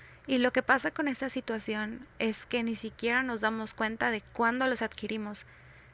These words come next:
Es un proceso tan subconsciente que se vuelve en ocasiones incuestionable. Bueno, pero, ¿qué es la educación? Empecemos desglosando términos para conocer de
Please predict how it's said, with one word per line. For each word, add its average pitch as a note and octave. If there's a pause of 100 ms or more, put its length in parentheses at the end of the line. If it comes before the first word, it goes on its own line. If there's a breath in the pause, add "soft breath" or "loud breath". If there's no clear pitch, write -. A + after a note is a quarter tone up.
(100)
Es A#3+
un C#4+
proceso B3+ (320)
tan B3+
subconsciente A3
que A#3+
se A#3
vuelve A3+
en A#3+
ocasiones A3+
incuestionable. G#3 (1500)
Bueno, A#3+
pero, A#3+ (120)
¿qué D#4
es E4
la E4
educación? A3+ (560 loud breath)
Empecemos C4+
desglosando A#3
términos B3+
para A3
conocer A3+ (140)
de A3